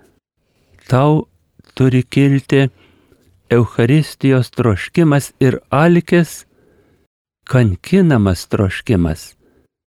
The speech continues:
kad jis kuo greičiau ateitų. Juo labiau motina myli savo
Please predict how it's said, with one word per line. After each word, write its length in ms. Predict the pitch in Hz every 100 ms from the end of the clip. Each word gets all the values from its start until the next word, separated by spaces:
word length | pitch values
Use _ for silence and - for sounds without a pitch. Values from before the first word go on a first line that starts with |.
| _ _ _
kad 240 | - 104
jis 440 | 120 156 160 - - _ _ _ _
kuo 140 | - 120
greičiau 480 | 123 120 - 113 113
ateitų. 560 | - 98 87 95 - - _ _ _ _ _ _ _ _ _ _ _ _ _ _ -
Juo 180 | 113 113
labiau 320 | 113 104 120
motina 480 | 113 120 117 113 107
myli 320 | 113 117 107
savo 320 | 104 117 101